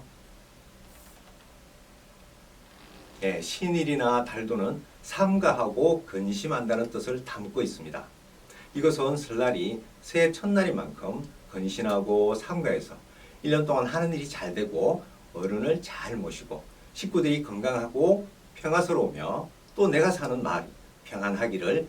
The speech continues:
기원한다는 의미입니다. 여러분은 설날 아침 맨 먼저 무엇을 하시나요? 옛날에는 설날 아침에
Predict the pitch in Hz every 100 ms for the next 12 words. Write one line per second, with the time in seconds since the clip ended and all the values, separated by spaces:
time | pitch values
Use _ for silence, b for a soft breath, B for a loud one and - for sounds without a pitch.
0 | - - - - 104 101 85 82 - 151
1 | - 98 92 87 80 - - - - -
2 | - - - - - - - - - -
3 | - - - - - - - - - -
4 | - - - - - - - - - -
5 | - - - - - 131 147 135 123 135
6 | 135 - - - - 117 - - - 131
7 | 123 - 220 185 170 101 - - - -
8 | - 92 120 170 - 98 82 101 123 -
9 | - - - - - - - 101 117 123
10 | 120 120 123 120 - 170 160 127 - 98
11 | 87 - 113